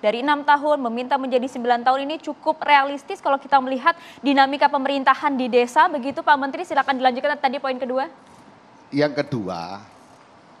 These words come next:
Speaker 2: demokrasi di desa itu paling tua. Belum ada pilkad-, pilihan bupati langsung, belum ada pilgub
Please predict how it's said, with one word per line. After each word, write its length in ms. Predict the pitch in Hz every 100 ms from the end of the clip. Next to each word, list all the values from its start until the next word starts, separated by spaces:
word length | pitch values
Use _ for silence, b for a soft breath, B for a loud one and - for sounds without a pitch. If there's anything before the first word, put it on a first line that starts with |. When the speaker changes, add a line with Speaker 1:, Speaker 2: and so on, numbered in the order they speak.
| - - - -
Speaker 2:
demokrasi 560 | 123 127 127 123 120
di 160 | 135 123
desa 400 | 120 104 - 98
itu 400 | 90 - 127 131 - -
paling 400 | 107 110 113 110 104
tua. 240 | 131 - - - - - - - - - - - - - -
Belum 320 | 110 110 107
ada 240 | 120 120 123
pilkad-, 720 | - 120 110 123 - - -
pilihan 320 | 123 120 120
bupati 400 | 110 104 113 120
langsung, 560 | 117 117 110 - 143 98
belum 320 | 101 107 104
ada 160 | 101 110
pilgub 400 | - 117 -